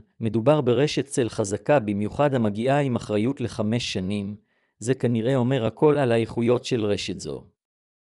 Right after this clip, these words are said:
קיבוע הרשת מתבצע באמצעות רצועות מתיחה המקשרות בין טבעות מסוג דילי מתיחה של הרשת לעוגני חץ,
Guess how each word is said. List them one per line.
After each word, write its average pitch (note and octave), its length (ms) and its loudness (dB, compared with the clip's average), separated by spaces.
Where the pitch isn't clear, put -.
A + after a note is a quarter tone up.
קיבוע A#2 340 4
הרשת G#2+ 420 2
מתבצע G2+ 480 0
באמצעות A#2+ 520 0
רצועות A#2+ 460 0
מתיחה A#2+ 400 -4
המקשרות A#2 640 -2
בין A#2+ 180 0
טבעות A#2 460 0
מסוג B2+ 420 -2
דילי A#2 260 -2
מתיחה C3+ 480 0
של A2 180 -2
הרשת A#2 400 0
לעוגני G#2+ 460 2
חץ, - 500 -4